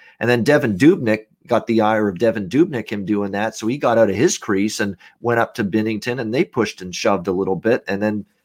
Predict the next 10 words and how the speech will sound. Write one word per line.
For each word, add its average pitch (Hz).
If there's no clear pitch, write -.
Binnington 117
finally 110
leaves 104
the 95
ice. 98
So 82
it 113
was 110
a, 107
uh, 95